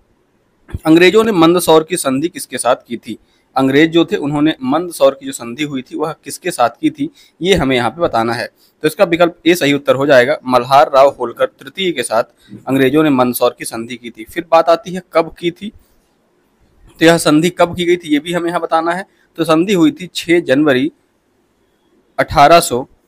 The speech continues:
अठारह में, ठीक है, ये आपको यहाँ पे बता देना है, ठीक है, इतनी चीजें याद रखनी है। मल्हार राव होलकर के बारे में एक चीज आपको ध्यान रखनी है, मल्हार राव होलकर जो तृतीय थे उन्होंने अपनी राजधानी जो थी,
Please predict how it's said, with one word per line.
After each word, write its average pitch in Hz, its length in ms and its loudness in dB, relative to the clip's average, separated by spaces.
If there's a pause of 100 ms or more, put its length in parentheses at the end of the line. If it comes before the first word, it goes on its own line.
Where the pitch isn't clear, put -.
(360)
अठारह 120 360 2
में, 107 160 -10 (260)
ठीक 226 220 -6
है, 170 160 -2 (320)
ये 170 160 2
आपको 170 260 4
यहाँ 156 140 -4
पे 240 80 -12
बता 131 260 2
देना 113 220 -4
है, 117 180 -18 (100)
ठीक 220 140 -6
है, - 60 -10
इतनी 165 220 0
चीजें 156 200 -2
याद 143 140 2
रखनी 139 240 -2
है। 143 80 -12 (340)
मल्हार 151 400 6
राव 202 140 6
होलकर 180 220 -2
के 190 60 -4
बारे 185 200 4
में 185 80 -10
एक 170 100 -8
चीज 185 180 -8
आपको 165 260 2
ध्यान 147 280 -4
रखनी 160 180 -8
है, 196 80 -20
मल्हार 143 300 2
राव 156 120 4
होलकर 147 300 -10
जो 151 80 -18
तृतीय 151 360 -4
थे 180 180 -8 (380)
उन्होंने 180 340 2
अपनी 180 200 0
राजधानी 139 540 4
जो 170 140 0
थी, 226 160 -12